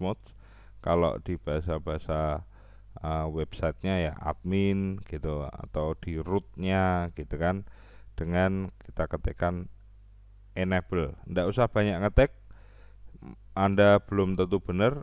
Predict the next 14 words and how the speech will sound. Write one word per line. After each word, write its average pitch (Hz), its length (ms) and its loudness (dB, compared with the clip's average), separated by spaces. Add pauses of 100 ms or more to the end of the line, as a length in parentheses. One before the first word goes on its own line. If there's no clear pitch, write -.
(160)
Jadi 104 400 -2
ketikkan 120 560 0
beberapa 95 560 4 (800)
huruf 123 320 4
yang 101 240 0
Anda 92 240 0
tahu, 95 240 0
seumpama 95 480 -4
ena, 92 480 -2 (400)
terus 117 160 2
tekan 101 400 2
tab - 400 4
di 90 80 -4
keyboard. - 400 -4